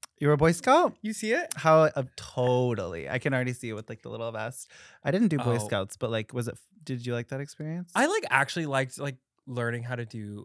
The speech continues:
Speaker 2: knots and, like, make, I made, I learned how to make a fire.
Speaker 1: Where did you grow up?
Speaker 2: In Texas.
Speaker 1: Okay.
Speaker 2: Yeah. Yeah. You're from
Speaker 1: Useful.
Speaker 2: San Fran?
Speaker 1: Yeah. Or, like,
Speaker 2: Yeah.
Speaker 1: Sonoma County.
Speaker 2: Bay, Bay,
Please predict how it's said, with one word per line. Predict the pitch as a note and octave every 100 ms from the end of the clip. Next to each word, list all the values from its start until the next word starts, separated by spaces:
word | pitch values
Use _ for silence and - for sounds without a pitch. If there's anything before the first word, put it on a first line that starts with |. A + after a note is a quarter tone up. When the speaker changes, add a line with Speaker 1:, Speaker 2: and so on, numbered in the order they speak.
| A2
Speaker 2:
knots | G#2+ F2+ - -
and, | - B2
like, | A#2 A2+
make, | A2 -
I | B2+
made, | A#2+ A#2+
I | B2
learned | A#2+ B2
how |
to | A2+
make | G#2+
a |
fire. | - G#3 G3+ G3 G3 G3 -
Speaker 1:
Where | D3 E3
did | F3
you | F3
grow | D#3+
up? | A#2 - _ _ -
Speaker 2:
In | C3
Texas. | A#2 - G#2 A2 -
Speaker 1:
Okay. | D3 A2+ C#3 -
Speaker 2:
Yeah. | B2+ B2 G#2+ G#2+ B2 D3 G#3
Yeah. | - C3
You're | B2+ E3 E3+
from | F3
Speaker 1:
Useful. | B2+
Speaker 2:
San | C3+ A#2+
Fran? | D3 D#3+ E3+ -
Speaker 1:
Yeah. | B2+ G2+ - -
Or, | D3
like, | C#3+ -
Speaker 2:
Yeah. | _ _ -
Speaker 1:
Sonoma | C3+ A2 G#2
County. | - G#2 A#2+
Speaker 2:
Bay, | A2+ - -
Bay, | G#2 G#2+